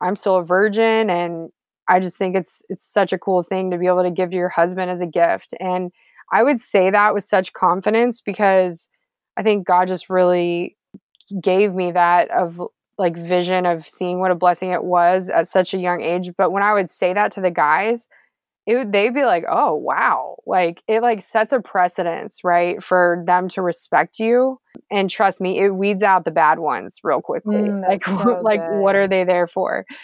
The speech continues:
Speaker 1: And so I actually one time had a guy, I was on a date and I told him I was waiting, and he's like, "No, I, I just can't do that. I can't."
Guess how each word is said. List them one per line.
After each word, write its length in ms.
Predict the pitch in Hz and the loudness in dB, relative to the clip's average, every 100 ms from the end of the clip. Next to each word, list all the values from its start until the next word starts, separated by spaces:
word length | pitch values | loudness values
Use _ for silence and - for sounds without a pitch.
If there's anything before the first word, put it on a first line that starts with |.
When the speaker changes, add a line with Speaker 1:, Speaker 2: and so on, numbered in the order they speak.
| - - | -14 -4
Speaker 1:
And 300 | 220 214 190 | -2 0 -2
so 460 | - 202 196 190 - | 0 4 4 2 0
I 140 | 208 | -4
actually 260 | 262 - 254 | -4 -2 -2
one 260 | 185 180 | 0 0
time 180 | 190 196 | 0 -4
had 120 | 175 | -4
a 60 | 170 | -4
guy, 420 | 165 165 170 165 - _ _ _ | 0 0 0 -2 -8 _ _ _
I 60 | 185 | -2
was 100 | 185 | 0
on 160 | 185 185 | 0 0
a 80 | 180 | 0
date 320 | 175 175 - | 0 0 0
and 100 | 196 | -2
I 100 | 175 | -4
told 220 | 185 185 | -4 -2
him 80 | 185 | 0
I 100 | 180 | 0
was 140 | 170 | 0
waiting, 400 | 175 170 170 170 | -2 -2 -2 -6
and 80 | 175 | -8
he's 200 | 190 185 | -8 -4
like, 120 | 170 180 | -4 -2
"No, 100 | 185 | 0
I, 300 | 151 180 196 - | 2 2 0 0
I 120 | 180 | -2
just 200 | 165 - | -4 -12
can't 180 | 156 - | -14 -10
do 120 | 170 | -4
that. 200 | 160 - | 0 0
I 100 | - | -2
can't." 260 | - - | -6 -12